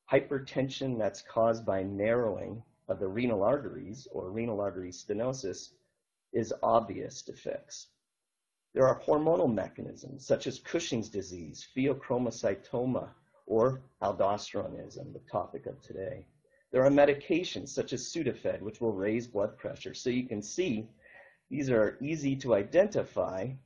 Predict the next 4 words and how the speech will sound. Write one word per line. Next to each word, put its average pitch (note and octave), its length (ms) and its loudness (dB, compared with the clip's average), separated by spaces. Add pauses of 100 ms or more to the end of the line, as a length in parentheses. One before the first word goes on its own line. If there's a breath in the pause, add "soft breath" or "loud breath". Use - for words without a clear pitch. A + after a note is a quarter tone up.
(140)
singular D#3+ 720 0
mechanism G2+ 840 -2 (840)
of G#2 160 -2
hypertension, G#2 880 -4